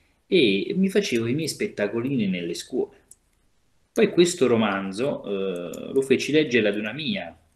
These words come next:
amica, eh, scrittrice, si chiama Nadia Terranova, e scrive per Einaudi, grande scrittrice. Nadia lesse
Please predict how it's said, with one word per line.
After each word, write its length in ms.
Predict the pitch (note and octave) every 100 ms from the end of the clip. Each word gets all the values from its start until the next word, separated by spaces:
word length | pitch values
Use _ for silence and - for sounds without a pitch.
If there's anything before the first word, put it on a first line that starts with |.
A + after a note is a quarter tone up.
| _ _ -
amica, 580 | G2+ F2+ - B2 - - _ _ _ _ - - _ - - - G2
eh, 100 | F#2+
scrittrice, 760 | - B2 - E2+ D#2+ A2 -
si 100 | -
chiama 220 | - F#2
Nadia 540 | F#2+ G#2+ G2+ F2 F#2 E2+
Terranova, 800 | F2 E2+ G2 E2+ E2 F#2+ - _ _ _
e 80 | -
scrive 280 | - G#2 F#2+
per 180 | F#2 F2+
Einaudi, 640 | F#2+ F2 E2+ E2+ A2+ - _
grande 320 | - F2+ F2+
scrittrice. 720 | F2 - F#2+ - D#2+ - - - _ _ _
Nadia 320 | G#3 C#3+ A2+
lesse 600 | C3 A2 - - E2 -